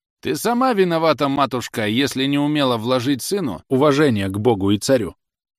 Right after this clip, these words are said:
Она, стоя у двери и не глядя на него, глухо ответила: "Да, нам судьи дети.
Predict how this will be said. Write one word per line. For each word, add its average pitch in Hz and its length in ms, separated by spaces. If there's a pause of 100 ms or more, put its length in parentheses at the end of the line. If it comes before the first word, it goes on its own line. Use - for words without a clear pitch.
(600)
Она, 127 320
стоя 135 320
у 107 120
двери 113 340
и 104 100
не 98 140
глядя 120 300
на 92 80
него, 80 300 (260)
глухо 95 460
ответила: 101 520 (920)
"Да, 92 460
нам 139 320
судьи 107 460
дети. 104 460